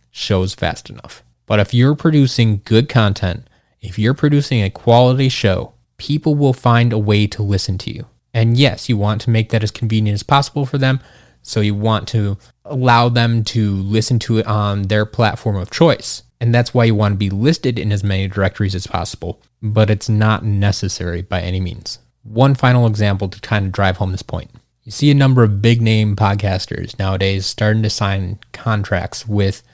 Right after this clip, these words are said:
specific directories, right? They're signing contracts with Spotify. That's been happening a lot recently.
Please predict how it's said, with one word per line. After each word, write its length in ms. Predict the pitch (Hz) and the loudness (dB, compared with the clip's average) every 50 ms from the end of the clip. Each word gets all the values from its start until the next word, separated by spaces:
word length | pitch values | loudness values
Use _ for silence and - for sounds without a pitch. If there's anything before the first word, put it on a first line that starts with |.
| _ _ | _ _
specific 840 | _ - - - - 120 - - - 107 - - 98 98 - - - _ _ _ | _ -16 -14 -8 -6 -6 -4 -2 -4 -4 -2 -2 -4 -4 -4 -10 -18 _ _ _
directories, 680 | - 107 110 117 180 - - - - - - - - - _ _ | -2 0 0 0 0 -2 -8 -12 -12 -14 -16 -20 -20 -20 _ _
right? 280 | 98 98 107 - 349 - - _ _ _ _ | -4 -2 -2 -2 -4 -8 -16 _ _ _ _
They're 100 | - 104 | -8 -6
signing 380 | - - - 123 131 131 127 123 | -4 0 0 2 2 2 2 0
contracts 640 | - - - 123 123 123 - - 120 113 110 - - | -2 -2 0 0 0 0 2 2 0 0 0 -2 -4
with 80 | 104 | -6
Spotify. 800 | - - - - - 110 113 110 - - - - - - - _ _ _ _ _ | -8 -8 -8 -4 -2 0 0 0 -2 -4 -8 -12 -12 -14 -20 _ _ _ _ _
That's 140 | 104 101 - | -6 -4 -2
been 120 | - 104 101 | -2 0 2
happening 360 | 107 104 101 - 107 104 98 | 2 2 0 0 0 0 0
a 60 | 98 | 0
lot 320 | 98 104 98 98 - - | 0 0 0 0 -2 -6
recently. 460 | - 92 95 - 85 82 - 120 - | -8 -10 -8 -10 -12 -12 -12 -14 -14